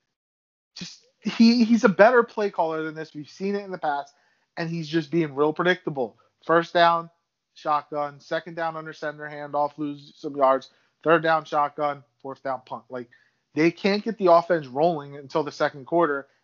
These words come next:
and that needs to change. You're going up against a bad-ish defense.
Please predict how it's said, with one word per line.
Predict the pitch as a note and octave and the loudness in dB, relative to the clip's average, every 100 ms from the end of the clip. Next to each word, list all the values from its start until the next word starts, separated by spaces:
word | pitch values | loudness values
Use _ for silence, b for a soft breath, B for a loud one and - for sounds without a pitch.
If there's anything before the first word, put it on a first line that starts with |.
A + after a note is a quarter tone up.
| - | -14
and | C3 | -8
that | D#3 D3+ | -8 -6
needs | F3 F3 - | -6 -6 -10
to | |
change. | - F3 E3 E3 D#3+ - _ _ - | 0 2 2 0 -6 -10 _ _ -6
You're | C3 | 4
going | D#3+ F3 | 6 6
up | F3 | 4
against | F3 E3+ | -2 -2
a | D3 | 0
bad-ish | D3 D#3 D#3 D#3 - _ _ F#3 E3 - - | 4 6 4 0 -8 _ _ -12 -10 -12 -8
defense. | F3 F#3+ F#3 F3+ F3 | -6 -2 2 2 0